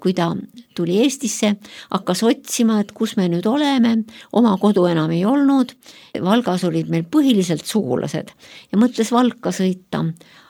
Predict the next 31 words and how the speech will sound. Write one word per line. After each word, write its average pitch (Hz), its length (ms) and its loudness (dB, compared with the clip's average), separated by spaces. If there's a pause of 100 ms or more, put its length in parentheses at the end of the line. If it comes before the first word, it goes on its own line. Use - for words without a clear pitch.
(120)
aga 196 200 -4
Võidu 277 260 2
väljakul 226 560 0
tuli 214 240 2
ta 220 80 4
oma 226 240 4
vend 196 380 2
vastu, - 480 -6 (520)
täpselt - 460 -8
vastu. 160 400 -6 (480)
Ja 196 80 -6
ta 208 140 0
sai 247 180 2
teada, 294 320 0
kus - 220 -16
me 339 100 -4
elame. 170 320 -4 (400)
Aga - 140 -6
vennal 277 340 4
oli 247 160 2
mingis 254 380 0 (180)
ametiasjas - 920 2 (420)
Tallinnasse 165 540 -2
minek. 185 320 -6 (640)
Ja 185 60 -4
nii 285 160 0
ta 262 100 -2
sai 180 240 -2
kiiresti 254 640 0
kohe 180 240 -2
Türile. 147 460 0